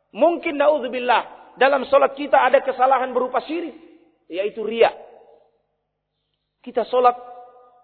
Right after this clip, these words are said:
ingin didengarkan, ingin dilihat, berbangga dengan ibadah salat kita. Ini semuanya dosa, bahkan syirik. Induknya dosa. Maka kita istighfar kepada Allah Subhanahu wa taala. Atau kesalahan-kesalahan yang lainnya.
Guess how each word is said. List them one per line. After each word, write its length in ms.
ingin 240
didengarkan, 560
ingin 240
dilihat, 400
berbangga 480
dengan 240
ibadah 400
salat 320
kita. 240
Ini 240
semuanya 380
dosa, 340
bahkan 380
syirik. 320
Induknya 600
dosa. 340
Maka 240
kita 240
istighfar 560
kepada 240
Allah 400
Subhanahu 320
wa 80
taala. 280
Atau 400
kesalahan-kesalahan 880
yang 160
lainnya. 320